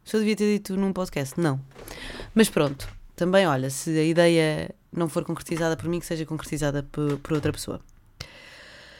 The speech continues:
Quais é que são os planos para dois mil e vinte e quatro, os vossos? Eu tenho um que é passar a ler antes de ir dormir. Porque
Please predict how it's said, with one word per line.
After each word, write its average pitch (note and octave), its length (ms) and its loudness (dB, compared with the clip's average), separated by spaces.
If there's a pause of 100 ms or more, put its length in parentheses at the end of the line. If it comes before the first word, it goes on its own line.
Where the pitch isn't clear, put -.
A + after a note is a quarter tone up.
(460)
Quais E4+ 160 8
é F4 40 8
que D4 60 4
são B3 500 8
os A3 160 4
planos G3 320 4
para F#3+ 200 8
dois F3 140 2
mil E3+ 120 4
e D#3+ 60 4
vinte D3 140 -2
e C#3+ 40 -4
quatro, - 300 -8
os C#3+ 60 -2
vossos? - 420 -6 (800)
Eu F3+ 100 4
tenho G3+ 320 6
um G#3+ 240 2 (2500)
que F3 200 4
é E3 240 4 (380)
passar F#3 280 2
a F3+ 80 4
ler F3 280 0 (280)
antes E3+ 280 -4
de E3 100 -4
ir F3 220 2
dormir. D3+ 440 0 (600)
Porque D#3 560 -4